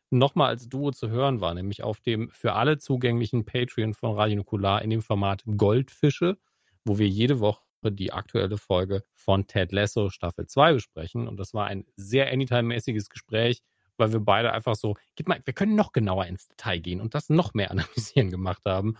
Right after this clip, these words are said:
und in dem Fall ganz spezifisch auf eine Folge. Und, ähm, das möchte ich allen Anytime-Le-, äh, Hörern, ich wollte Leser sagen,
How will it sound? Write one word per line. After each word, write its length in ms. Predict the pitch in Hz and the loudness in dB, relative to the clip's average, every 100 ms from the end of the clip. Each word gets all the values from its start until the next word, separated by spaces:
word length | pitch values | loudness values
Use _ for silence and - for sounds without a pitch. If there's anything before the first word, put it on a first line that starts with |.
| - 120 | -6 0
und 180 | 117 | 0
in 80 | 107 | 2
dem 160 | 110 120 | 2 2
Fall 180 | 113 101 | 2 2
ganz 280 | 120 151 | 0 -2
spezifisch 520 | - 110 - 123 131 - | -2 -4 -2 -4 -4 -4
auf 240 | 113 - | -6 -4
eine 200 | 113 123 | -2 0
Folge. 400 | - 104 107 107 - _ _ _ - | 2 4 4 0 -4 _ _ _ -2
Und, 380 | 95 98 98 - | 0 0 -2 -4
ähm, 220 | 95 98 | -4 2
das 240 | 104 - | 2 2
möchte 300 | 113 117 - | 2 2 0
ich 180 | 113 - | -6 -4
allen 220 | 110 120 | -2 0
Anytime-Le-, 640 | 117 147 147 127 117 117 - | 2 0 2 -2 0 -4 -4
äh, 200 | 117 107 | -4 -2
Hörern, 320 | 117 110 104 | 0 0 -2
ich 100 | 92 | -2
wollte 220 | 92 87 | -6 -6
Leser 300 | 92 120 101 | -2 -2 -2
sagen, 300 | 80 80 85 | -4 -6 -8